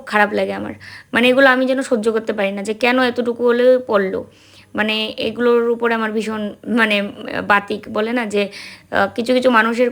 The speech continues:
মানে, একটা কোনো জিনিসে একটু দুর্বলতা থাকে, তো আমার হচ্ছে এইদিকে। সেটা ঘরের জিনিসপত্র এরকম নষ্ট হোক, আমার একদম ভালো লাগে না।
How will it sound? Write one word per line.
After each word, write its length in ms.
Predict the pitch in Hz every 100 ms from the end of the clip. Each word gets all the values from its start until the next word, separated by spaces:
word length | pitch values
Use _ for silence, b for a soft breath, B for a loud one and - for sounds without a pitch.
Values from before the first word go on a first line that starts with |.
| -
মানে, 360 | 226 214 208
একটা 240 | 202 202 233
কোনো 220 | 233 233
জিনিসে 340 | 220 214 214
একটু 220 | 233 233 226
দুর্বলতা 500 | 208 202 214 208 214
থাকে, 360 | 208 - 277 311 B B B
তো 280 | 208 208 208
আমার 280 | - 208 226
হচ্ছে 200 | 226 233
এইদিকে। 380 | 214 190 185 - - b b b
সেটা 340 | - 233 240
ঘরের 380 | 208 214 240 240
জিনিসপত্র 540 | 226 247 240 254 254
এরকম 440 | 247 233 240 240 240
নষ্ট 380 | 220 220 -
হোক, 280 | 262 262 247
আমার 220 | 226 214
একদম 460 | 226 208 233 247 233
ভালো 220 | 220 202
লাগে 220 | 202 196
না। 160 | 196 202